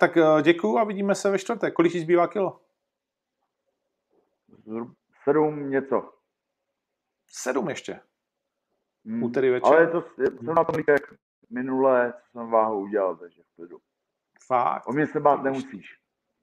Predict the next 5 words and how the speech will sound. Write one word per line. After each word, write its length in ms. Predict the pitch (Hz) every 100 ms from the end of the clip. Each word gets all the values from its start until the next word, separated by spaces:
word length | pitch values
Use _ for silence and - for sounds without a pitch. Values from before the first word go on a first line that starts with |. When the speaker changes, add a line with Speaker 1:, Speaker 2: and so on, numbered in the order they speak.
| _ _ _ _ -
Speaker 1:
<laughs> 1500 | - - 185 - 165 - 185 - 180 - - - - - -
Nějaký 260 | 156 208
vzkaz 460 | 190 - 202 233 -
Ferovi? 480 | 202 196 190 196 202 _ _ _ _ _ _ _ _ _ _ _ _ _ _ _ _ _
Speaker 2:
Hele, 520 | 101 123 127 120 107